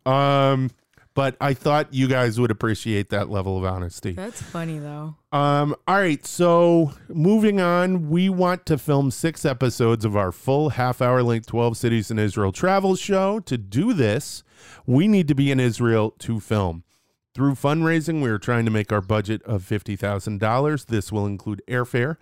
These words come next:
Speaker 1: and lodging, equipment and transportation around Israel, and a host of other things that are required when on location with a crew of four people for seven weeks in another country. By giving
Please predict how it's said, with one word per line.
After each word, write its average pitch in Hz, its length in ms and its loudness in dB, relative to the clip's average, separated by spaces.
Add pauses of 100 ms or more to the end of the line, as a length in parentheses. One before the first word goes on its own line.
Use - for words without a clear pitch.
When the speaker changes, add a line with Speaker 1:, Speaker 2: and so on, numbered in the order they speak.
(180)
Speaker 1:
and 175 220 -2
lodging, 120 580 -4
equipment 151 400 -4
and 175 80 -2
transportation 156 720 -2
around 120 300 -2
Israel, 98 500 -4 (500)
and 170 300 2
a 156 60 2
host 139 260 2
of 127 80 0
other 123 180 2
things 110 380 -4
that 113 100 -6
are 110 60 -2
required 101 640 -4
when 104 160 -4
on 117 220 0
location 107 560 -4
with 101 100 -4
a 98 60 -6
crew 104 240 -4
of 92 100 -6
four 175 320 -2
people 110 480 -2 (400)
for 143 320 0
seven 110 480 -4
weeks - 500 -6 (140)
in 110 80 -4
another 107 320 -2
country. 123 460 -4
By 107 260 0
giving 151 480 -2